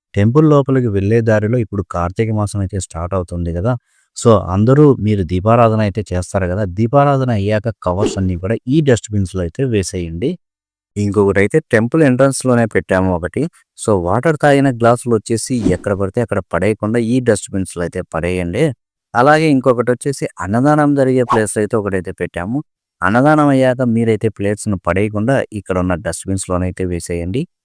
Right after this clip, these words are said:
అలా కాస్త ముందుకు వెళ్ళి స్టెప్స్ దిగినప్పుడు లాస్ట్ టైమ్ షూట్‌కి వచ్చినప్పుడు ఇక్కడైతే నేను చాలా చెత్త చూశాను. ఇలాంటి ప్రకృతి ఒడిలోకి వచ్చినప్పుడు మనతో పాటు తీసుకొచ్చిన చెత్తను ఇక్కడే పడేయకూడదనే ఉద్దేశంతో డస్ట్‌బిన్స్ ఏర్పాటు చేయాలనుకున్నాము.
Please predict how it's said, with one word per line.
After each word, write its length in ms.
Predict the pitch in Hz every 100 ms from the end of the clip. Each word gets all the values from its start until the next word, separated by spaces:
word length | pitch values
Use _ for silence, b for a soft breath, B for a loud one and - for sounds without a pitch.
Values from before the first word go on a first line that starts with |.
| -
అలా 160 | 104 110
కాస్త 340 | 104 101 -
ముందుకు 340 | 101 104 135 151
వెళ్ళి 180 | 143 139
స్టెప్స్ 360 | - 110 -
దిగినప్పుడు 480 | 143 131 123 117 127 120
లాస్ట్ 300 | 98 101 -
టైమ్ 140 | 120 -
షూట్‌కి 340 | 123 127 117
వచ్చినప్పుడు 400 | 110 - 98 98
ఇక్కడైతే 380 | 90 92 92 117
నేను 180 | 110 95
చాలా 260 | - 92 104
చెత్త 260 | - - 98
చూశాను. 460 | 90 82 - 85 123 - _ _ _ -
ఇలాంటి 260 | 101 104
ప్రకృతి 420 | 98 95 - 135 139
ఒడిలోకి 400 | 139 139 135 127
వచ్చినప్పుడు 460 | 120 - 117 117
మనతో 360 | 120 101 104 123
పాటు 240 | 120 113 107
తీసుకొచ్చిన 500 | - 104 - 107 104 92
చెత్తను 340 | 95 - 104
ఇక్కడే 280 | 95 - 104
పడేయకూడదనే 680 | 101 95 101 95 98 95 90
ఉద్దేశంతో 600 | 85 104 101 104 95 123 117 b b b _
డస్ట్‌బిన్స్ 560 | 90 101 - 139 156 151
ఏర్పాటు 320 | 135 - 123 -
చేయాలనుకున్నాము. 760 | 107 98 92 90 90 90